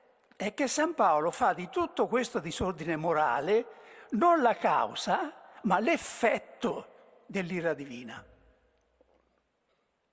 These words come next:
Per tre volte la, ritorna la formula che dice ciò in maniera categorica.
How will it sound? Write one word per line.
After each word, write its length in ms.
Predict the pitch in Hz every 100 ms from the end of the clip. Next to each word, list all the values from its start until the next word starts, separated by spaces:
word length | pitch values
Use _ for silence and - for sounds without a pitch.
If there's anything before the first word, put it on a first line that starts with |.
| _ - - - - - - _
Per 200 | 247 202
tre 240 | - 254
volte 600 | 185 160 233 285 - 254
la, 160 | 196 -
ritorna 480 | 160 185 254 233 208
la 160 | 175 165
formula 640 | - 240 285 247 226 202
che 260 | - 165
dice 400 | 131 226 208 170
ciò 320 | 147 - 196 -
in 160 | 190
maniera 500 | 156 143 139 170 156
categorica. 840 | - 160 147 135 139 131 151 -